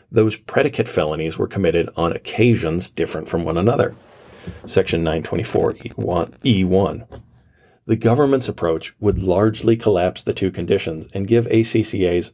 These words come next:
three occasions requirement no work to do. Given what occasion ordinarily means,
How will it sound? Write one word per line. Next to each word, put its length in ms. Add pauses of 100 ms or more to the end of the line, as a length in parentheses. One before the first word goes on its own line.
(160)
three 380
occasions 500
requirement 520 (440)
no 240
work 380
to 80
do. 380 (1200)
Given 320
what 300
occasion 720
ordinarily 600
means, 520